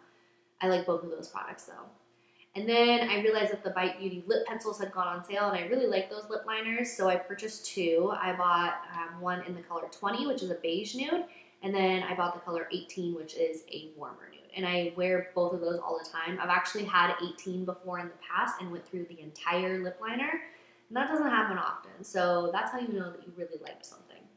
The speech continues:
Uh, another couple Pat McGrath lipsticks, one in the color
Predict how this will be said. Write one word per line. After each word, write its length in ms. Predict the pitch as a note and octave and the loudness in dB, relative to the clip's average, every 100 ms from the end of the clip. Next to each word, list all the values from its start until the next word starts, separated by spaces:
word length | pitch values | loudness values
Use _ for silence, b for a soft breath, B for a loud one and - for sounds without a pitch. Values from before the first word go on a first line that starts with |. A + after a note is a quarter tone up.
| _ _ _ B B B B B - | _ _ _ B B B B B 6
Uh, 540 | G3+ G3 G3 G3 F#3+ F#3+ | 10 10 10 8 8 6
another 760 | G3 G#3 G#3 A#3 A3+ A3+ A3+ A3+ | 2 4 4 8 8 8 8 6
couple 240 | G#3+ G#3 G#3 | 4 2 -2
Pat 240 | - F#3+ | 2 2
McGrath 340 | G3 F#3 E3+ G3 | 2 0 -2 0
lipsticks, 460 | G3 - G#3 G3+ | 0 0 -4 -4
one 240 | G3 F#3+ F#3+ | -4 0 0
in 100 | F#3 | -2
the 60 | |
color 340 | F#3 F3+ E3+ | -4 -4 -4